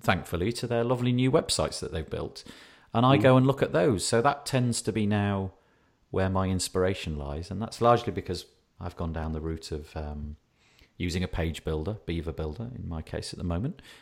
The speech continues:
Speaker 1: And, um,
Speaker 2: Mm.
Speaker 1: and so I use, I, I'm, I use the constraints that that, that, that gives me. Um, and a lot of the, the ones in the Facebook groups are built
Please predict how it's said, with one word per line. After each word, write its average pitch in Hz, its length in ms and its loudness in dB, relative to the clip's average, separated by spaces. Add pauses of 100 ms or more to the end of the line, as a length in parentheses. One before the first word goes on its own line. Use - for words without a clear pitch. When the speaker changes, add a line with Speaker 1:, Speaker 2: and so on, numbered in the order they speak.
(180)
Speaker 1:
And, 101 340 2
um, 107 300 4
Speaker 2:
Mm. 104 120 2 (100)
Speaker 1:
and 127 120 0
so 131 220 6
I 135 80 6
use, 147 420 0
I, 139 200 0
I'm, 139 280 0 (140)
I 131 80 2
use 139 320 0
the 131 80 -2
constraints 127 640 2
that - 180 -2
that, - 460 -2 (280)
that, 98 80 -4
that 110 180 2
gives 117 280 0
me. 87 320 -2 (680)
Um, 123 640 2
and 123 380 0
a 123 140 -2
lot 123 140 2
of 113 120 -6
the, 117 120 4
the 120 220 -4
ones 113 340 2
in 110 220 -4
the 107 80 0
Facebook - 360 0
groups 101 260 -2
are 104 220 4
built - 440 2